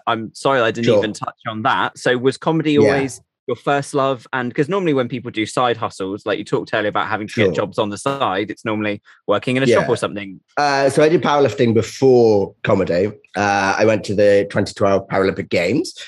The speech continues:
Speaker 2: uh,
Speaker 1: Wow.
Speaker 2: with my bro-, uh, just to watch, not to take part. I went with my brother and, uh, we went to see loads of stuff. Uh, one of the things we saw was the powerlifting. I turned to my brother and I went, "Pff,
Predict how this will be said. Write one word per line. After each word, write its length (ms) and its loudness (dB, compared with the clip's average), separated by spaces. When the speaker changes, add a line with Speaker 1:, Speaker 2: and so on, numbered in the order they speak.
Speaker 2:
uh, 260 2
Speaker 1:
Wow. 0 -
Speaker 2:
with 180 0
my 200 -4
bro-, 340 0
uh, 60 4
just 160 2
to 60 2
watch, 460 0
not 400 0
to 480 2
take 160 0
part. 240 -2
I 60 4
went 160 4
with 100 4
my 80 4
brother 640 0
and, 380 0
uh, 480 0
we 160 4
went 220 2
to 80 -16
see 340 -2
loads 260 0
of 60 -6
stuff. 320 -4
Uh, 220 2
one 120 4
of 60 4
the 80 -2
things 200 0
we 40 -6
saw 260 2
was 200 2
the 80 -12
powerlifting. 760 0
I 80 0
turned 300 0
to 80 0
my 80 2
brother 580 0
and 140 -2
I 40 2
went, 260 -2
"Pff, 200 -10